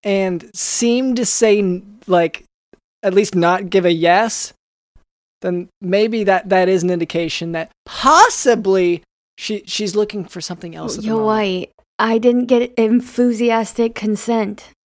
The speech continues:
Speaker 2: And as we know, and they teach us in health
Speaker 1: Mm-hmm.
Speaker 2: class now, you need to have that in order to move forward.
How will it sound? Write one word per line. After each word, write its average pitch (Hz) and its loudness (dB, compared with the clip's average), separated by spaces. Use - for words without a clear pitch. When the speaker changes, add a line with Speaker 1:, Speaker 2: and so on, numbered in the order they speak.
Speaker 2:
And 226 0
as 247 0
we 269 2
know, 254 2
and 247 0
they 220 0
teach 247 -4
us 226 -2
in 214 0
health 175 4
Speaker 1:
Mm-hmm. 170 -4
Speaker 2:
class 196 -4
now, 185 -6
you 226 2
need 254 2
to 240 4
have 226 0
that 202 0
in 202 -2
order 208 0
to 196 -2
move 196 -2
forward. 185 -4